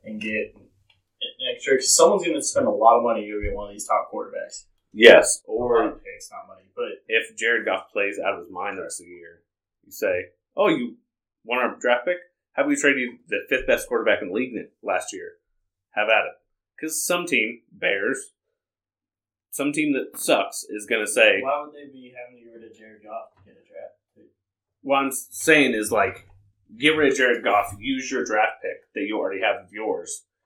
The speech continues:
Speaker 2: and get a quarterback, a young quarterback.
Speaker 1: No, I, I don't think you take the swing. Fifty percent of first-round quarterbacks bust. If he plays and he's top five at the end of the year,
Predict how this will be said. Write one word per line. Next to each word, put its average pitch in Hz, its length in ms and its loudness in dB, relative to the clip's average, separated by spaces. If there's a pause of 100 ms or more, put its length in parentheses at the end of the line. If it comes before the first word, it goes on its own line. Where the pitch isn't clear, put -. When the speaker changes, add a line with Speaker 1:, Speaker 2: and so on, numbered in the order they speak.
Speaker 2:
and 95 160 -12
get - 320 -2 (180)
a - 60 -18
quarterback, - 640 -6
a 107 60 -10
young 120 340 -2
quarterback. - 420 -12 (280)
Speaker 1:
No, 127 320 -8
I, 101 380 -6
I - 300 -6
don't - 160 0
think - 140 -14
you - 60 -20
take - 200 -10
the - 40 -14
swing. 104 360 -6
Fifty - 240 -10
percent 127 280 -8
of - 80 -12
first-round 127 400 -2
quarterbacks - 360 -2
bust. - 320 4 (1040)
If 98 120 -14
he 165 180 0
plays 170 320 2
and 131 100 -2
he's 135 120 -6
top - 280 6
five - 260 4
at 147 80 -4
the 143 120 -6
end 147 120 -6
of 147 80 -10
the 147 60 -10
year, 156 320 -8